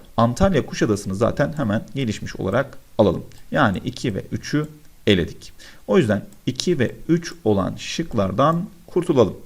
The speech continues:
Bunun yanında baktığımızda özellikle Samsun'da, e, baktığım turizm fonksiyonunda ön plana çıkan bir yer değil. İskenderun sanayi yine bu şekilde de çıkmıyor. Turizm de öne çıkmıyor. İstanbul önemli bir alan diyebilirim.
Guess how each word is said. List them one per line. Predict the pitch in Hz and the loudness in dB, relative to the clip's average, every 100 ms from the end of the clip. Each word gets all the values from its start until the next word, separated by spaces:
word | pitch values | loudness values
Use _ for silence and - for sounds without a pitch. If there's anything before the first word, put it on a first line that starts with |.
| - - - - - | -20 -20 -20 -20 -10
Bunun | 107 101 120 | -4 0 0
yanında | 196 220 185 135 | 2 2 2 4
baktığımızda | 107 - - 190 170 104 - - - - | 2 2 -2 -2 -2 -2 -4 -6 -18 -6
özellikle | 123 151 156 | -4 -2 -4
Samsun'da, | - 180 170 - 156 160 165 - - - | 4 4 4 -4 -4 -2 -4 -8 -14 -4
e, | 117 117 120 - 135 | -2 0 -2 -6 -2
baktığım | 139 147 151 143 | -2 -2 -6 -4
turizm | - 160 156 | 2 2 0
fonksiyonunda | 151 147 143 151 151 | -4 -6 -4 -4 -2
ön | 143 143 | -2 -2
plana | 139 151 | -2 -4
çıkan | 151 - 147 139 | -4 0 0 2
bir | |
yer | 139 165 - | 0 -2 0
değil. | 135 123 - - | 0 0 -8 -10
İskenderun | 139 - 165 151 147 | -10 -2 -2 0 -2
sanayi | 151 143 143 139 127 | -2 0 2 2 2
yine | 107 - - - | 0 -4 -18 -18
bu | 214 147 143 | -14 -8 -4
şekilde | 135 113 113 | -2 0 2
de | 107 | 2
çıkmıyor. | 101 - 101 98 | 0 -6 -4 -4
Turizm | - 107 113 110 | -2 0 2 2
de | |
öne | 101 95 | 2 0
çıkmıyor. | - - 90 - - - | -4 -6 -6 -6 -12 -8
İstanbul | 120 - 160 170 165 165 - | -8 -2 0 0 -2 -4 -4
önemli | 127 131 139 143 | 0 2 2 -2
bir | 139 - | -2 0
alan | 127 131 | 0 2
diyebilirim. | 123 120 120 127 | 2 0 0 -4